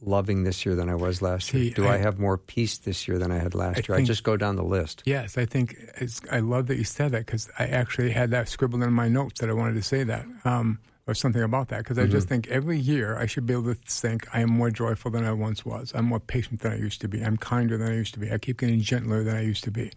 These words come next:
Speaker 1: Mm-hmm.
Speaker 2: That, that should be a literally ongoing process. And when Paul talks about the upward call in Christ Jesus, I think, right, this is what it looks like. That every week, every month, every year,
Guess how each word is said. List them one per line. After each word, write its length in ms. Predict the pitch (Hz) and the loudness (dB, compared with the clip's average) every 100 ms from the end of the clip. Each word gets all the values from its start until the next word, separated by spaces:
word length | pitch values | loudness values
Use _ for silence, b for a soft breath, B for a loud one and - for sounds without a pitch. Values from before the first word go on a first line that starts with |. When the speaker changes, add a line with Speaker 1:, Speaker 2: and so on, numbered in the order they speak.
| B | B
Speaker 1:
Mm-hmm. 380 | 90 82 95 104 98 - | 2 4 2 2 -2 -4
Speaker 2:
That, 160 | 113 | -2
that 200 | - 131 | 0 0
should 160 | - 131 | 0 -2
be 100 | 123 | 0
a 80 | 113 | 2
literally 560 | 110 123 143 139 135 | 2 2 2 0 -2
ongoing 520 | 131 113 117 113 110 104 | 0 2 2 2 2 0
process. 600 | - 127 - - - - B B B _ | 0 -2 -2 -8 -10 -16 B B B _
And 300 | 113 107 113 - - | 2 2 2 -2 -2
when 180 | 120 110 | 2 2
Paul 220 | - - | 2 -2
talks 280 | - 139 - | 0 -2 0
about 140 | 117 | -2
the 160 | - - | -2 -4
upward 320 | 110 123 110 | -2 0 -2
call 240 | - 120 117 | 0 0 0
in 80 | |
Christ 340 | 117 113 - - | 0 0 0 2
Jesus, 440 | 117 120 110 104 | 4 4 2 0
I 80 | 104 | 0
think, 220 | 117 107 | 0 0
right, 160 | 117 107 98 | 0 -4 -2
this 220 | 127 - | 0 0
is 80 | 131 | 0
what 160 | 117 110 | 2 0
it 100 | 113 | 0
looks 320 | 120 - - | -2 -2 -10
like. 300 | - - - b b b b b - | -12 -12 -18 b b b b b -8
That 180 | - - _ _ _ _ - | -8 -10 _ _ _ _ -2
every 220 | 123 131 | 2 4
week, 260 | 117 117 127 | 4 2 2
every 180 | 113 | 2
month, 280 | 113 110 104 | 4 2 2
every 180 | 110 113 | 0 0
year, 360 | 104 104 101 | 0 0 -2